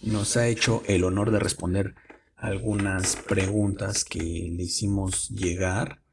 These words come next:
para poder conocerlo, conocer su faceta como, pues como papá rockero principalmente,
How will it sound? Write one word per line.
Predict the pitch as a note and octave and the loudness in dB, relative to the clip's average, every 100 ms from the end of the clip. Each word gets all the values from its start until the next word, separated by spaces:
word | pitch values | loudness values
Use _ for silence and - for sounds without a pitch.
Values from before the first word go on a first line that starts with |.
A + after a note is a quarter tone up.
| _ _ _ - | _ _ _ -6
para | - G#2+ G#2 | -2 0 0
poder | G2 F#2 F2+ F2+ - - | -2 -2 0 -2 -6 -14
conocerlo, | - F#2 F2+ - D3+ A2 B2+ C#3 | -6 -4 0 6 6 6 0 -4
conocer | - G#2+ G2 G2+ G2+ | -8 -6 -4 -4 -6
su | - | -6
faceta | G#2 G2 G#2+ G2 - | -6 -4 -4 -4 -8
como, | - - E2 D#2+ D#2+ D#2+ E2+ _ | -6 -6 -6 -6 -8 -10 -14 _
pues | - C3 | 0 2
como | - A#2 | 4 6
papá | A2+ - | 6 8
rockero | - F3+ D3 D3 | 6 8 8 8
principalmente, | C#3 G#2+ - A2 G#2+ B2 C#3 D#3 G3 | 6 0 0 2 4 4 4 2 0